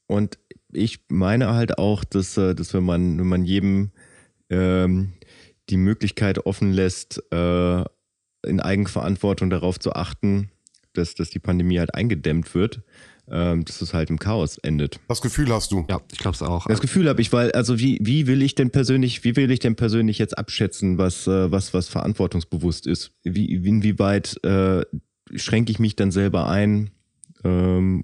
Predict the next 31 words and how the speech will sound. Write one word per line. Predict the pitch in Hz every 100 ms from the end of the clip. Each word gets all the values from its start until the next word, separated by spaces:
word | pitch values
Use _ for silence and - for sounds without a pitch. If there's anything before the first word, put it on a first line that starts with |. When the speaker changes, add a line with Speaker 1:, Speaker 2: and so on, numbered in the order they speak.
| -
Speaker 1:
oder | 95 67
inwieweit | 95 92 90 90
lasse | 92 -
ich |
dann | - 92
nochmal | 90 87 87
alle | 82 92
fünf | 104 92
gerade | 85 85 92 87
sein, | 90 87 87 90 - - - - -
wenn's | 95 92
dann | 92
doch | 95
irgendwie | - 98 90 95
darum | 90 87 90
geht, | 92 92 -
äh, | - 92 90 87
die | 82 95 95 95
eine | 85 92 95
oder | 90
die | 82
andere | 87 90 90
Person | 95 87 90
zu | - 85
besuchen, | 87 92 92 95
weil | 87 82
ich | -
mir | 85
dann | 85
denke, | 80 87 - -
ach | -